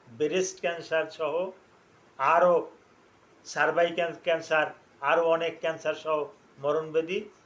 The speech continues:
তাদেরকে, তাদের শরীরে বাসা বাঁধে, যেহেতু তার শরীরে আর ডোপামিন হরমোন একেবারেই সিক্রিশন হয় না। এ ব্যাপারে আরও বিস্তারিত জানতে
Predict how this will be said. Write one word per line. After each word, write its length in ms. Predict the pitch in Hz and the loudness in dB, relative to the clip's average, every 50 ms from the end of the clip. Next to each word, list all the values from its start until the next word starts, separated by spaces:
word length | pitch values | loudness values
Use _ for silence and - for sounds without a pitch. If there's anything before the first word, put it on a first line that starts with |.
| _ - | _ -2
তাদেরকে, 720 | 165 151 156 151 160 160 160 156 - 156 151 143 139 - - _ _ _ - | 0 0 2 2 0 -2 -2 -4 -4 -2 -2 -2 -2 -4 -12 _ _ _ -4
তাদের 220 | 151 143 147 151 | -4 -2 -2 -4
শরীরে 420 | 147 - - 151 139 143 143 143 127 | -6 -6 -6 -6 -6 -4 -4 -4 -4
বাসা 340 | 117 123 123 123 - - 123 | -2 -4 -4 -4 -6 -10 -6
বাঁধে, 300 | 117 123 113 107 107 104 - - _ _ _ - | -6 -6 -6 -6 -10 -18 -18 -20 _ _ _ -8
যেহেতু 320 | 139 151 156 156 151 143 | -4 -4 -4 -4 -4 -2
তার 180 | 151 151 147 139 | 0 0 0 0
শরীরে 380 | - - 151 143 143 139 147 | -2 -6 -8 -6 -4 -2 -2
আর 80 | 139 139 - - - - _ _ - - - | -2 -2 -4 -10 -20 -20 _ _ -16 -4 -2
ডোপামিন 460 | 190 185 185 214 220 208 214 214 190 | -2 0 4 4 4 6 4 2 2
হরমোন 400 | - 160 180 185 185 185 - - - - _ - | 2 0 0 2 2 -2 -4 -4 -6 -16 _ -4
একেবারেই 680 | 143 139 156 170 - - 190 185 190 185 170 170 165 160 | 0 2 4 4 2 2 -2 2 4 2 2 2 -2 -6
সিক্রিশন 480 | - - 147 135 143 143 135 - 139 123 113 - | -6 -8 -10 -10 -10 -14 -14 -14 -16 -18 -16 -16
হয় 120 | 123 120 | -16 -16
না। 160 | 113 110 101 - _ _ _ _ _ | -14 -16 -18 -20 _ _ _ _ _
এ 120 | - 180 190 | -4 0 4
ব্যাপারে 500 | 208 208 - 208 202 190 190 180 - - - _ _ | 4 4 6 4 4 4 4 0 -2 -4 -10 _ _
আরও 260 | - 147 170 185 190 185 | 0 2 4 4 2 2
বিস্তারিত 460 | 185 180 - - 190 185 180 165 165 | 0 -4 -2 0 -2 -2 -2 -2 -8
জানতে 580 | 160 160 151 143 156 160 - - 160 147 - | -6 -2 0 -2 -2 -2 -6 -4 -2 -2 -2